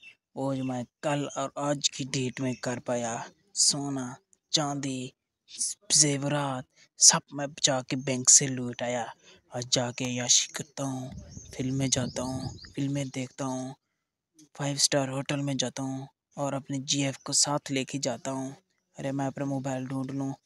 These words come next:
اور جی ایف کو کال کرتا ہوں۔ یہاں پہ ٹیبل پہ میرا موبائل نہیں آیا، شاید بیڈ روم میں ہوگا، بیڈ روم میں بھی نہیں آیا۔ ارے میرا موبائل کون لے گیا؟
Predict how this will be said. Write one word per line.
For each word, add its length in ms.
اور 120
جی 200
ایف 140
کو 100
کال 320
کرتا 300
ہوں۔ 180
یہاں 100
پہ 60
ٹیبل 320
پہ 80
میرا 180
موبائل 340
نہیں 180
آیا، 160
شاید 220
بیڈ 240
روم 220
میں 120
ہوگا، 400
بیڈ 260
روم 220
میں 100
بھی 140
نہیں 240
آیا۔ 160
ارے 100
میرا 180
موبائل 320
کون 200
لے 200
گیا؟ 240